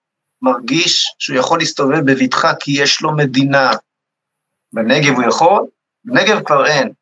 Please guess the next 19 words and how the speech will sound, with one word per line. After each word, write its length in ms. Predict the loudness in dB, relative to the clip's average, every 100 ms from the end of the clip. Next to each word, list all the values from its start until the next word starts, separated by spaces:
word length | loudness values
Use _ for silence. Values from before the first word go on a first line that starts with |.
| _ _ _
בגליל 420 | -4 0 0 2
הוא 80 | 2
לא 60 |
יכול, 260 | 0 0 -2
הוא 80 | -2
יכול, 460 | -2 0 2 2 -2 -12 _ _ _ _
הוא 120 | -4
לא 100 | 2
יכול. 540 | 2 2 -2 -2 -2 -6 _ _ _ _ _ -10
בגבולות 360 | -6 0 0
החלוקה, 420 | 2 0 0 2 0
הגליל 360 | 0 -4 -4
שלנו, 560 | -4 -2 0 -2 -4 -12 _ _
בפועל 500 | -8 -4 2 4 4
היום 300 | 2 2 0
הגליל 300 | 0 -2 -4
כבר 160 | -4 -2
לא 160 | 0 0
שלנו. 500 | -2 -6 -8 -10